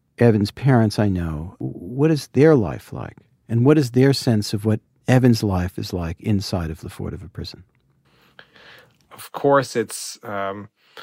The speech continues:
Speaker 2: fear, fear of the unknown, um, fear of what is Evan's life like right now, like, right in this very second, right?
Speaker 1: Mm-hmm.
Speaker 2: Wh-, wh-, how is he doing? How is he feeling? Will there be a trial? How long could that take?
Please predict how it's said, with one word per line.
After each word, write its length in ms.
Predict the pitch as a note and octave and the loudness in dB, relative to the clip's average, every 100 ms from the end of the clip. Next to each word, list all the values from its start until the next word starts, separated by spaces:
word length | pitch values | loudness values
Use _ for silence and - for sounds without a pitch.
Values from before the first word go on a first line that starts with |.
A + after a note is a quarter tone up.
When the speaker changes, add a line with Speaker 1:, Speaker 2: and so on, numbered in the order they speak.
| - - - - _ - | -20 -20 -20 -20 _ -8
Speaker 2:
fear, 440 | - E3 E3+ C3+ | 4 6 8 4
fear 260 | - D3 C3 | 4 4 4
of 80 | A2 | 4
the 120 | B2 | 2
unknown, 800 | A#2 A#2 C3+ D3+ D#3+ C#3 B2 - | 2 2 4 8 6 4 -2 -8
um, 480 | B2+ A2 A2 A2 G#2+ _ _ | -10 -8 -8 -10 -14 _ _
fear 360 | - C#3 C3 A#2 | 0 2 4 2
of 420 | G#2 - - _ _ _ _ _ | -2 -12 -20 _ _ _ _ _
what 180 | B2 A#2+ | -2 -2
is 100 | A2+ | -2
Evan's 320 | A#2 A#2+ G#2+ | -4 -4 -2
life 480 | A2 A#2+ - - - | 0 0 -2 -12 -2
like 240 | A#2 A2+ - | -2 -2 -2
right 200 | B2 C3+ | 0 0
now, 260 | D3 D3 G#2+ | 0 0 -2
like, 200 | G#2 G#2 | -6 -2
right 200 | A#2 B2 C3+ | -2 -2 -2
in 120 | C#3 | 0
this 120 | D3 | 4
very 160 | D#3 D3 | 2 2
second, 420 | F3 D#3+ G#2 G2 | 0 0 -4 -4
right? 220 | G2+ B2+ | -2 -2
Speaker 1:
Mm-hmm. 340 | E3+ - - | -2 -2 -6
Speaker 2:
Wh-, 120 | A#2 A2+ | -12 -8
wh-, 40 | |
how 200 | A2 A#2+ | 0 0
is 140 | A#2+ | 0
he 100 | B2 | -2
doing? 340 | A#2+ C3 B2+ A2 | -2 0 0 -2
How 160 | A2+ | -4
is 120 | A2+ B2 | -4 -8
he 60 | |
feeling? 480 | A2+ B2+ A2 G2+ G#2 _ - - | -10 -6 -6 -6 -12 _ -20 -14
Will 240 | B2 B2+ | -4 -2
there 180 | B2 B2 | 2 2
be 260 | A#2 C3 C3+ | 2 0 0
a 120 | A#2+ - - _ _ | -2 -8 -20 _ _
trial? 500 | - - C3+ D#3+ B2 | -4 2 4 4 2
How 120 | A2+ B2 | 2 0
long 220 | B2+ C#3 | 0 -2
could 200 | C3 A2+ | -4 0
that 260 | B2+ D3+ | 0 0
take? 440 | - B2+ G2+ - | -2 -4 -4 -8